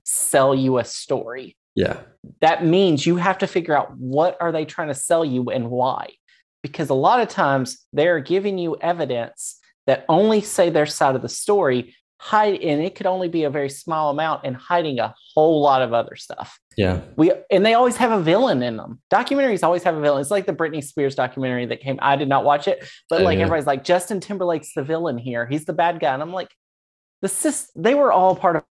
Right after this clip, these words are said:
Speaker 1: a bad system. I don't know if you can blame him for the whole system. They were
Speaker 2: Yeah.
Speaker 1: all being screwed over by a lot of people."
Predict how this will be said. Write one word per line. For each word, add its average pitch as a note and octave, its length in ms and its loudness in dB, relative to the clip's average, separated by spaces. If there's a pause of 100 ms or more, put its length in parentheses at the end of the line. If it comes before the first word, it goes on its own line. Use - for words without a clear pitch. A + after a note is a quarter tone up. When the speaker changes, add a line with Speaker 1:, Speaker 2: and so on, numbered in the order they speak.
(240)
Speaker 1:
a C3+ 120 -8
bad B2 280 0
system. A#2+ 400 -4
I C#3 80 -2
don't A#3 140 -2
know G3+ 80 2
if F3 120 -8
you F3 60 -8
can - 140 -4
blame C3+ 280 2
him A#2 460 0 (320)
for - 160 -6
the A#2+ 80 -2
whole B2+ 320 0
system. - 600 -4
They D#3 100 4
were F#3+ 160 2
Speaker 2:
Yeah. G#2+ 120 4
Speaker 1:
all D3 120 4
being B2+ 260 0
screwed B2 380 -2
over A#2+ 240 -2
by A#2+ 140 -2
a A#2 100 -2
lot A#2 300 0
of A#2+ 100 -8
people." D3+ 500 -6